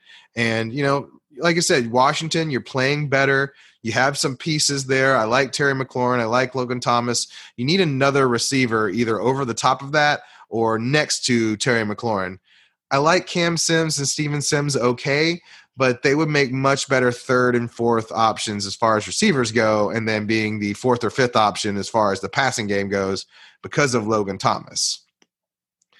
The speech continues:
So they're a little deficient there, kind of in the same way that the Miami Dolphins are. You know, they have two good options, but there's not enough else around it,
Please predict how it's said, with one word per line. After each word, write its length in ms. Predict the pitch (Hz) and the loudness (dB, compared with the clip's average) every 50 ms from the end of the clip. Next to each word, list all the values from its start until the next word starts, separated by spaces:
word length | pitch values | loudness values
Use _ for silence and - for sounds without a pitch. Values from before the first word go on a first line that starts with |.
| _ _ _ _ | _ _ _ _
So 200 | - 139 135 135 | -4 0 0 0
they're 200 | 120 143 139 131 | 2 2 2 2
a 60 | 131 | 2
little 240 | 131 139 160 175 180 | 2 2 2 2 2
deficient 760 | 160 160 156 - - 165 160 160 - 151 143 131 - - 123 | 2 0 -2 -2 -2 0 0 0 0 -2 -4 -4 -8 -8 -2
there, 480 | 127 139 139 131 123 123 117 110 113 - - - - - - _ | 0 2 4 4 4 2 2 0 -4 -6 -14 -20 -20 -20 -20 _
kind 220 | - - - 381 370 | -14 -6 -2 -2 -2
of 60 | 339 | 0
in 100 | 330 311 | -2 -2
the 80 | 240 185 | -2 -4
same 480 | - - - 185 185 190 190 190 180 165 | -2 -2 0 0 2 2 2 0 0 0
way 560 | 170 175 175 175 175 175 170 170 165 - 123 | 2 2 2 2 2 2 2 2 0 0 -2
that 340 | 135 147 147 143 135 120 123 | -2 0 0 0 -2 -2 -4
the 100 | 139 131 | -6 -2
Miami 440 | 139 143 147 147 151 147 139 139 | 0 2 2 2 2 2 0 -2
Dolphins 560 | 127 117 151 143 143 135 - - 101 87 85 92 | 0 2 2 4 4 2 2 -2 -4 -4 -4 -4
are. 300 | 69 65 62 55 - - - - - - - - - | -6 -6 -8 -10 -12 -14 -16 -18 -18 -18 -18 -10 -4
You 80 | 127 | 0
know, 80 | 123 123 | 2 2
they 80 | 123 131 | 2 4
have 300 | 160 175 185 185 156 - | 4 4 4 2 2 0
two 300 | - - 214 220 220 170 | 0 2 2 2 2 2
good 200 | 175 175 160 156 | 2 4 4 6
options, 880 | 165 175 175 165 - - 117 101 101 101 104 101 - - - - - _ | 6 4 4 2 0 -4 -4 -4 -4 -6 -6 -6 -6 -6 -6 -8 -10 _
but 520 | 110 107 104 123 120 120 117 117 - - | -16 -6 -2 0 2 2 0 -2 -4 -4
there's 220 | 117 127 123 117 131 | -4 -4 -4 -4 -2
not 400 | 147 156 165 175 127 151 151 143 | 0 2 2 2 2 2 0 0
enough 580 | 143 135 135 143 143 143 143 139 - - - _ _ _ _ _ - | 0 0 0 2 2 2 2 0 -4 -10 -20 _ _ _ _ _ -2
else 340 | - 165 160 160 160 - - | 0 2 2 2 2 0 -2
around 480 | 135 117 120 139 143 143 135 123 117 107 | -2 0 2 2 2 4 2 2 0 -2
it, 260 | 104 98 92 - | -4 -4 -4 -6